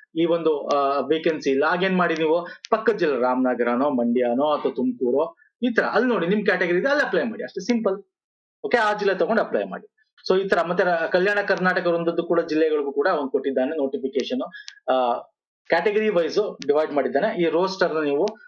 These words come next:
ಚೆಕ್ ಮಾಡ್ಬೇಕಾಗತ್ತೆ, ಚೆಕ್ ಮಾಡ್ಕೊಂಡು ಅಲ್ಲಿ ಮಾಡಿ ಸ್ನೇಹಿತರೆ. ನಾನು ಶೇರ್ ಮಾಡ್ತೀನಿ ನಮ್ಮ Telegram ಚಾನೆಲ್ ಅಲ್ಲಿ, already ನೋಟಿಫಿಕೇಶನ್ ನಾನು ಶೇರ್ ಮಾಡಿದ್ದೀನಿ, ಕಂಪ್ಲೀಟ್ ಡೀಟೇಲ್ ನೋಟಿಫಿಕೇಶನ್ ನಮ್ಮ Telegram ಚಾನೆಲ್ ಅಲ್ಲಿ. Instagram, Telegram ಫಾಲೋ ಮಾಡ್ಕೊಂಡಿಲ್ಲ ಮಾಡ್ಕೊಳ್ಳಿ, ಲಿಂಕ್ ಡಿಸ್ಕ್ರಿಪ್ಷನ್ ಬಾಕ್ಸ್ ಅಲ್ಲಿ ಇದೆ ಸ್ನೇಹಿತರೆ. ಫ್ರೀ ಫೋರಮ್ ಅಂತ ಸರ್ಚ್ ಮಾಡಿದ್ರು ಕೂಡ ನಿಮ್ಗೆ ಸಿಗುತ್ತೆ.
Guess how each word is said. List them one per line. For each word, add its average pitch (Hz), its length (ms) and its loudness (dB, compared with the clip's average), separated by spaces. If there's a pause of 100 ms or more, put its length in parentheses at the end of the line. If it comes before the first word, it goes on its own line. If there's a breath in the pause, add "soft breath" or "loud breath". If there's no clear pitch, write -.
(140 loud breath)
ಚೆಕ್ 196 220 0
ಮಾಡ್ಬೇಕಾಗತ್ತೆ, 151 600 0
ಚೆಕ್ 175 200 -2
ಮಾಡ್ಕೊಂಡು 165 360 0
ಅಲ್ಲಿ 202 120 0
ಮಾಡಿ 143 180 0
ಸ್ನೇಹಿತರೆ. 110 440 -10
ನಾನು 180 460 -2
ಶೇರ್ 247 200 2
ಮಾಡ್ತೀನಿ 185 340 0
ನಮ್ಮ 160 140 0
Telegram 170 460 0
ಚಾನೆಲ್ 139 200 0
ಅಲ್ಲಿ, - 440 -4 (100)
already 220 280 2
ನೋಟಿಫಿಕೇಶನ್ 196 600 0
ನಾನು 175 340 0
ಶೇರ್ 175 200 0
ಮಾಡಿದ್ದೀನಿ, 151 440 0 (420)
ಕಂಪ್ಲೀಟ್ 196 320 0
ಡೀಟೇಲ್ 175 280 0
ನೋಟಿಫಿಕೇಶನ್ 151 640 0
ನಮ್ಮ 151 220 0
Telegram 151 460 2
ಚಾನೆಲ್ 135 260 0
ಅಲ್ಲಿ. 131 140 2 (380 loud breath)
Instagram, 208 540 0
Telegram 175 560 -2
ಫಾಲೋ 170 200 2
ಮಾಡ್ಕೊಂಡಿಲ್ಲ 165 460 0
ಮಾಡ್ಕೊಳ್ಳಿ, 156 440 0
ಲಿಂಕ್ 165 200 -2
ಡಿಸ್ಕ್ರಿಪ್ಷನ್ 156 440 -4
ಬಾಕ್ಸ್ 147 200 0
ಅಲ್ಲಿ 143 120 2
ಇದೆ 139 60 2
ಸ್ನೇಹಿತರೆ. 135 640 -6
ಫ್ರೀ 247 280 0
ಫೋರಮ್ 208 340 0
ಅಂತ 175 100 0
ಸರ್ಚ್ 151 300 -2
ಮಾಡಿದ್ರು 135 220 0
ಕೂಡ 135 120 0
ನಿಮ್ಗೆ 139 220 -2
ಸಿಗುತ್ತೆ. - 460 -12